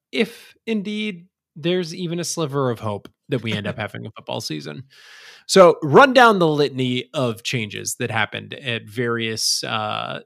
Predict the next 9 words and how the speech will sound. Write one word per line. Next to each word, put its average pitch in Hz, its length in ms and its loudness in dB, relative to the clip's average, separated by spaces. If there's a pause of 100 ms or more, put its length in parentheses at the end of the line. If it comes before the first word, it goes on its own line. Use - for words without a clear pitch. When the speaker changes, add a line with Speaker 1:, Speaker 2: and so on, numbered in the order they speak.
Speaker 1:
at 139 140 -8
various 117 440 -6
programs 101 500 -12
across 104 400 -10
the, 120 460 -14
the 123 160 -10
country 101 360 -12
this - 200 -12
week. 90 200 -16